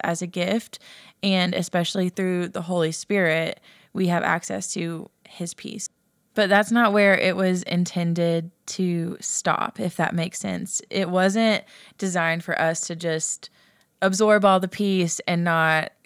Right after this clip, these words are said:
give anything back. There's a role that he wants us to play in this world where we reflect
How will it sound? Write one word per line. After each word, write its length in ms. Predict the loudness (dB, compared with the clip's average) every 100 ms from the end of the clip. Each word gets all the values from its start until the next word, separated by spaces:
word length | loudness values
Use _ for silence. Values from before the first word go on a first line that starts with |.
| -4
give 200 | -2 0
anything 440 | -2 -4 -4 -4
back. 280 | -4 -4 -4
There's 160 | -2
a 100 | -2
role 540 | -2 0 0 2 0 -2
that 380 | 0 0 0 -6
he 240 | -8 -4
wants 240 | -2 -2 -4
us 120 | -6
to 100 | -8
play 440 | -4 0 2 0
in 120 | -2 -6
this 220 | -6 -2
world 480 | 2 4 2 0 -6
where 440 | -6 -4 -4 -6 -10 -20 -20 -10
we 640 | -4 -2 -2 -2 -4 -6 -10 -8
reflect 760 | -6 -6 -4 0 0 -2 -10